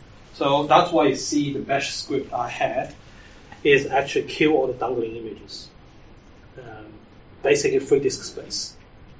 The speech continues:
Uh, hopefully, uh, I still have it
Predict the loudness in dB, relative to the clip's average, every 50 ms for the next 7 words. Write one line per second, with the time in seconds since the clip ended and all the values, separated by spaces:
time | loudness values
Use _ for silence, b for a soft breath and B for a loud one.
0 | -20 -20 -20 -20 -20 -20 -20 -20 -20 -20 -20 -20 -20 -20 -20 -20 -20 -20 -18 -14
1 | -14 -14 -14 -14 -16 -12 -12 -10 -10 -10 -12 -12 -14 -16 -20 -20 -20 -20 -20 -20
2 | -20 -20 -20 -20 -16 -12 -12 -12 -12 -12 -16 -18 -18 -18 -18 -18 -18 -18 -18